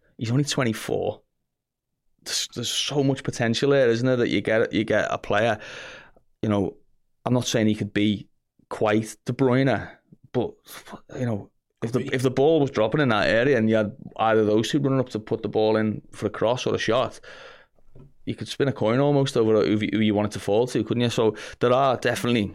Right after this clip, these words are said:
Speaker 1: sort of possibilities for Liverpool in there. And I think the last, you know, I haven't been overly convinced by the last ten, ten, eleven games of the season as a, as a general Liverpool thing. But that,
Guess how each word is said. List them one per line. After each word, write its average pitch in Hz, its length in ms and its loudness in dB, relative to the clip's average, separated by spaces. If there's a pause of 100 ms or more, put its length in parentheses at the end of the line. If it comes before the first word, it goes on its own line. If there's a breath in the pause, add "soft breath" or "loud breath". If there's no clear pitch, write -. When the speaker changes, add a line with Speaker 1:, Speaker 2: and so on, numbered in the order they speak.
(760)
Speaker 1:
sort 104 240 0
of 101 120 -6
possibilities 107 720 -2
for 104 100 -4
Liverpool 104 380 0
in 101 80 0
there. 101 120 0
And 98 60 0
I 98 40 -4
think 104 160 -2
the 110 80 2
last, - 400 -2 (320)
you 110 40 -6
know, 101 200 -4 (320 loud breath)
I 120 140 2
haven't 131 260 4
been 117 100 0
overly 113 300 4
convinced 107 400 0
by 107 120 2
the 107 100 2
last - 420 -4
ten, 101 220 -2 (140)
ten, 104 200 -2
eleven 104 260 0
games 101 260 -2
of 98 80 -2
the 98 60 -4
season 98 460 -2 (340)
as 101 180 0
a, 104 140 -2
as 101 140 0
a 101 160 0 (100)
general 104 540 0 (280)
Liverpool 104 460 0
thing. 98 320 -2 (560 loud breath)
But 101 140 0
that, 117 300 -2